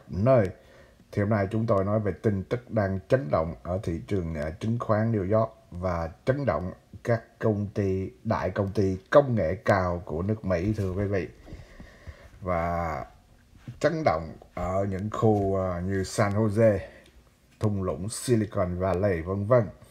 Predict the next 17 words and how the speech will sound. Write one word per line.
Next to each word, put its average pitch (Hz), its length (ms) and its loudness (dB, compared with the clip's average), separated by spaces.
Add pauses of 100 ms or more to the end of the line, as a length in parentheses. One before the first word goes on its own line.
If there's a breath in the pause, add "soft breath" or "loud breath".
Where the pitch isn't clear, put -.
(560 loud breath)
Đó 120 160 4
là 139 120 6
tuyên 131 380 0
bố 139 380 6
của 110 180 2
công 117 260 2
ty, 110 380 2
ờ, 104 240 0
Intel, 123 540 4 (240 loud breath)
một 95 260 -4
công 107 200 0
ty, 110 260 2
ờ, 98 220 -2
chuyên 131 260 0
làm 95 480 0
về 98 200 0 (120)
các, 101 200 -2